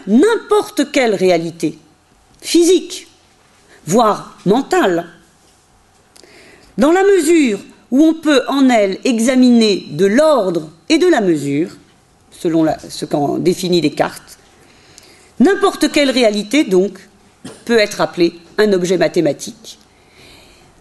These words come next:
un objet auquel on peut appliquer le raisonnement déductif et démonstratif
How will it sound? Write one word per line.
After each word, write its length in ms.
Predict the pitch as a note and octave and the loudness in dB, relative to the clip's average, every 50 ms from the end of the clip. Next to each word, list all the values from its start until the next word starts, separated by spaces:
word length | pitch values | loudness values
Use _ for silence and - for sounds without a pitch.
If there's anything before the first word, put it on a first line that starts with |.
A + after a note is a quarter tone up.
| _ _ _ _ _ _ _ _ _ - | _ _ _ _ _ _ _ _ _ -2
un 120 | A#3 A#3 A3+ | 2 2 2
objet 320 | G#3+ F3 F3+ F#3+ A3 C4 - | 2 2 2 0 0 2 0
auquel 320 | A#3+ G#3+ - B3 B3 A#3+ | 0 0 0 0 0 0
on 80 | F#3 E3 | 0 -2
peut 260 | - A3+ A#3+ - - - - _ _ _ _ _ - | -2 -2 -2 -2 -4 -8 -20 _ _ _ _ _ -4
appliquer 680 | E4+ D#4+ - - G#3 G3 - - - D#4 - - - - - - - - | -4 -4 -4 -6 -8 -10 -6 -4 -4 -4 -4 -4 -12 -20 -20 -16 -6 0
le 100 | G#3+ A3 | 0 2
raisonnement 520 | F#3+ A3+ G#3 F3 F#3 D#3+ D#3+ E3+ E3+ - | 2 2 2 0 0 0 0 0 0 0
déductif 840 | - D#3 F3+ G3 D#3 D#3+ D3+ - - - F3+ F3 - - - - - - | -2 -2 -2 -2 -4 -4 -10 -12 -10 -10 -10 -10 -10 -12 -14 -8 -2 -2
et 80 | A#3+ | 0
démonstratif 880 | F#3+ - G3+ F#3+ F3+ F3+ - - D#3 D3+ - - G3+ - - - - | 2 2 2 2 2 0 0 -2 -4 -4 -4 -4 -10 -10 -10 -12 -16